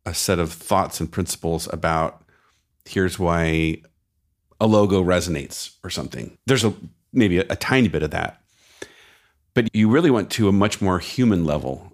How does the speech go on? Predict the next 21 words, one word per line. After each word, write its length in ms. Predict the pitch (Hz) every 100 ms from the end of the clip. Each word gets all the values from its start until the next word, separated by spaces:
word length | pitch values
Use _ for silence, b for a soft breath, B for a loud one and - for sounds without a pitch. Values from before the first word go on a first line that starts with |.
| 87
Okay. 220 | 90 92
So 100 | 110
I'm 40 |
gonna, 220 | 120 110 87 -
I'm 100 | 95
gonna 120 | 98
pull 220 | 85 104
a 40 | 85
couple 400 | - - 80 -
quotes 300 | - 92 -
here 280 | - 71 101 - _ _
'cause 120 | 87 82
I, 80 | - -
I 120 | 90
hopefully 380 | 82 95 82 76
am 120 | 76 -
ca-, 140 | - -
catching 280 | 107 - 87
my 120 | 82
highlights 420 | 76 92 80 -
here. 320 | - 73 -